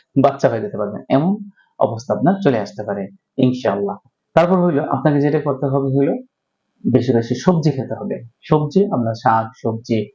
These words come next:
আমাদের ফল, যে সমস্ত আপনার, আহ,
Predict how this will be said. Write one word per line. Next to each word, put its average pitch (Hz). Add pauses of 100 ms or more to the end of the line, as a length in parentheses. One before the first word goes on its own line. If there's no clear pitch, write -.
(280)
আমাদের 107 (160)
ফল, 110
যে 117
সমস্ত 110
আপনার, 113 (480)
আহ, 120